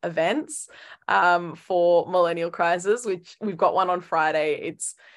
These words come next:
it's crazy, like, how, one, things change. Again, it goes back to that, like, job hopping, relationship hopping is the same thing. Like, the, the parallels you can draw from the workforce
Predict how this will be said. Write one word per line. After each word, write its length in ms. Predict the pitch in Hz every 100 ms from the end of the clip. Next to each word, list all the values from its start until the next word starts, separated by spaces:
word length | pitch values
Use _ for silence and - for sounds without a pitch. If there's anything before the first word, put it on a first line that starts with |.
| - _ 240
it's 280 | 214 165
crazy, 1300 | - - 202 185 185 196 196 208 196 202 202 214 247
like, 400 | 240 190 - -
how, 680 | - 185 185 175 175 170 -
one, 640 | - 175 175 180 247 320 320 _ _ _ _ _ -
things 420 | 208 185 175 - -
change. 400 | - 175 196 233
Again, 320 | 208 202 190
it 80 | 170
goes 240 | 180 185 180
back 260 | 202 208
to 120 | 233
that, 220 | 214 185 -
like, 280 | 175 170 _ _
job 280 | 165 190 190
hopping, 420 | - 247 285 320
relationship 640 | 226 175 170 190 170 175 -
hopping 340 | 175 180 180
is 160 | 170 170
the 80 |
same 340 | 170 165 156 165
thing. 320 | - 143 143
Like, 360 | 160 170 170 - - - _ -
the, 180 | - - _ _
the 260 | 214 175 226
parallels 760 | - - 202 285 294 196 202 180
you 100 | 185
can 200 | 214 175
draw 360 | 180 175 175
from 320 | 170 180 175
the 120 | 170 170
workforce 840 | 170 170 175 - - 185 180 180